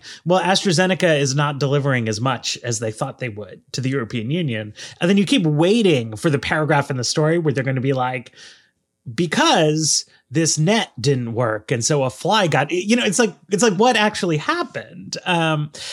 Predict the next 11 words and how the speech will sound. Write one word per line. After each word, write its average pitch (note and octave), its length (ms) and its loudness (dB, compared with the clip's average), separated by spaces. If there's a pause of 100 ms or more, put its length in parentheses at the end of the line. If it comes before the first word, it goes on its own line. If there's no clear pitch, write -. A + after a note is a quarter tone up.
(160)
and B3 100 4
it's C#4 160 2
weird. D#4 260 4
And, G#3+ 160 4
you G#3+ 60 4
know, G#3+ 80 6
reporters B3 640 2
don't B3 220 0
like F#3+ 220 0
to - 120 2
do, E3 540 0